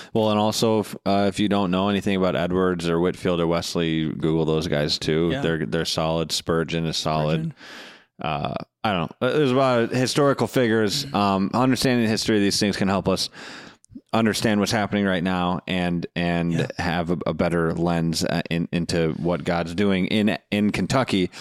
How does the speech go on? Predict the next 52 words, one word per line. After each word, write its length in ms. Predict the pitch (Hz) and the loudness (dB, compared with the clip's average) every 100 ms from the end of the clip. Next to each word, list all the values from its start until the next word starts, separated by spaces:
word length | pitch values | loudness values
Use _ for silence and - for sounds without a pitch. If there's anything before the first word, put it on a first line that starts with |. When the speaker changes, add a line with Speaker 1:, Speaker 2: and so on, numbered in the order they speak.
| - - | -6 2
Speaker 1:
or 460 | 185 165 151 139 - _ _ _ _ _ _ | 4 4 2 -4 -16 _ _ _ _ _ _
in 160 | 110 107 | 0 2
your 120 | 104 | 2
own 140 | 101 98 | 4 2
life. 340 | 82 - - - | 2 -2 -6 0
And 120 | 95 | 2
Speaker 2:
I, 20 | |
Speaker 1:
so 320 | - 92 80 - - | 2 0 -2 -4 0
Speaker 2:
yeah, 160 | 165 | 0
and 160 | 147 156 | 2 0
I 100 | 160 | 2
would 100 | 190 | 2
include, 280 | 170 160 139 | 2 0 0
like, 140 | 131 | 0
the 80 | 139 | -2
Billy 220 | 135 135 | 0 0
Graham 240 | 123 127 131 | 0 0 0
generation 420 | 113 120 - - | -2 -4 -6 -6
too. 180 | - - - _ | -6 -8 -12 _
Speaker 1:
Billy 180 | 104 104 | 2 4
Speaker 2:
Carl 120 | 104 | 6
Speaker 1:
Graham. 140 | 143 - | 4 4
Speaker 2:
F 40 | 139 | 2
H 140 | 131 | 0
Henry, 320 | 139 131 127 | 0 2 2
Billy 280 | 127 123 131 | 0 0 0
Graham. 480 | 127 120 117 123 131 - _ | 0 -2 0 0 -2 -6 _
Speaker 1:
Yeah. 280 | - - 165 - | -8 -6 -8 -2
Speaker 2:
Though 260 | 143 151 - - | 2 2 2 -2
Billy 200 | 131 160 | 0 2
Graham 220 | 151 160 160 | 2 0 0
proved 480 | - 143 143 - - | 0 0 0 -2 -6
to 80 | |
be 280 | 135 127 127 | -4 -2 -2
a 100 | - | -4
faithful 720 | - - 123 117 - 127 131 226 | -6 -4 -4 -4 -4 -2 -2 -6
evangelist 580 | 156 131 131 - - - | -4 -2 0 0 -2 -6
Speaker 1:
Right. 100 | - | -4
Speaker 2:
throughout 200 | 135 123 | -2 0
Speaker 1:
Like, 80 | - | -2
Speaker 2:
his 140 | 135 | -4
life. 360 | 64 - - - | -6 -6 -10 -6
Speaker 1:
one 220 | 85 90 | -4 -2
of 80 | 87 | -2
the 80 | |
few 580 | - - 95 90 82 76 - | -4 -2 0 2 0 -2 -4
in 340 | 90 85 82 | -4 -4 -4
modern 360 | 82 82 78 67 | -2 -2 -2 -2
Speaker 2:
Mm-hmm. 100 | 95 | -2
Speaker 1:
times. 280 | 87 73 | -4 -4
I 60 | 78 | -6
mean 320 | 78 73 71 | -4 -6 -8